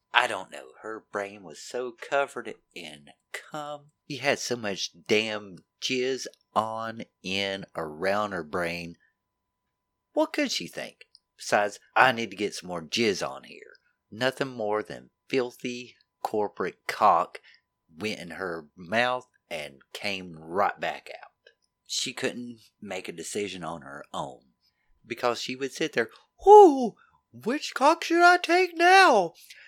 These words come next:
This purple one or the more purple one? They all look so good. Let's just take 'em all." And then they would just cram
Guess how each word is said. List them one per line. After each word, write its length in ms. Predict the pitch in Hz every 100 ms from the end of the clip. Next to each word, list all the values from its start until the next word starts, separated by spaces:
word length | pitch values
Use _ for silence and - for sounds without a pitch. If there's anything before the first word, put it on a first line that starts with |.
| _
This 300 | - 117 131
purple 520 | - 147 185 220 302
one 220 | 320 359 359
or 140 | 339
the 180 | 339 330
more 340 | 277 330 381
purple 460 | 392 - 240 233 196
one? 260 | 180 156 - - - _ _
They 180 | 240 294
all 280 | 311 349 339
look 180 | 277 -
so 260 | 240 240
good. 380 | 175 214 180 156 _ _ _ _ -
Let's 240 | 294 311
just 260 | 294 226 247
take 220 | 269 311
'em 160 | 320
all." 340 | 339 359 294 - - - - - - - - - 87 - 64 - - - 123 117 113 123 120 113 - - - - - _ _ _ _ -
And 200 | 110 101
then 160 | 117
they 140 | 110 110
would 160 | 104
just 240 | - 107 -
cram 600 | - 131 131 143 139